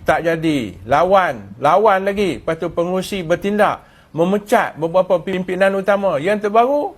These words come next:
Datuk Seri Saifuddin Abdullah. Nah, ini bukan fitnah. Ini berlaku depan mata kita. Nah, yang ketiga sudah tentu antara pas dengan Bersatu lah. Nak lantik pengurusi.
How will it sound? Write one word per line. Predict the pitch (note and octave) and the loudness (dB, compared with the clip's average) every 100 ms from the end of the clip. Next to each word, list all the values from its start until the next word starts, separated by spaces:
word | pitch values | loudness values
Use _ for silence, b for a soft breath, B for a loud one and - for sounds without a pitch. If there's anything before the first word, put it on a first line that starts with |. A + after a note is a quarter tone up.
| b b b b _ | b b b b _
Datuk | G3 A#3 A#3 | -4 -2 -2
Seri | B3 | 0
Saifuddin | A#3+ A#3+ B3+ A#3+ A#3 | 0 0 -2 2 2
Abdullah. | B3 C4 B3+ E3+ A#2+ - _ - | 2 2 2 2 -4 -20 _ -6
Nah, | A#3 D#4+ - | -4 -4 -12
ini | A#3+ G4 A#4 | -6 -2 0
bukan | A4 G4+ - C3 | 0 0 2 0
fitnah. | A#2 G#2+ E3 C#4 C4+ D#3 F#2+ _ b b - | -2 -8 -4 0 0 -2 -6 _ b b -6
Ini | G3 F#3+ C4 | -2 -2 0
berlaku | F#3 B2+ C#3 | -2 -2 -6
depan | C#3 B2+ E3 D#3+ | -6 -2 0 0
mata | F3 E3+ F#3+ | -2 0 0
kita. | F#3+ G#3 A3 D#3 F2+ - _ b b b b - | 0 0 4 4 0 -10 _ b b b b -6
Nah, | G#3 | -6
yang | D4 F3 D#3+ D3 | -4 0 0 0
ketiga | D#3+ G3+ A#3+ | -4 -4 -4
sudah | D3+ C#3+ | 2 2
tentu | C3 B2 F3+ - | 0 -8 -6 -6
antara | C#3+ B2+ B2 D3 F#3+ | -6 -2 0 0 -2
pas | - E3+ | 0 -2
dengan | D#3 E3+ F3 F3 F3+ F#3 _ F#3+ | -2 -6 -4 -6 -8 -16 _ -8
Bersatu | F#3+ G#3 C3 C#3 | -6 -6 -6 -6
lah. | F3 - _ _ _ _ _ _ | -6 -8 _ _ _ _ _ _
Nak | C#3+ C3+ | -6 0
lantik | C#3 C3 C#3 | -2 -2 -8
pengurusi. | A#2+ C3+ B2+ B2+ C3 G2+ | -6 -6 -8 -8 -8 -8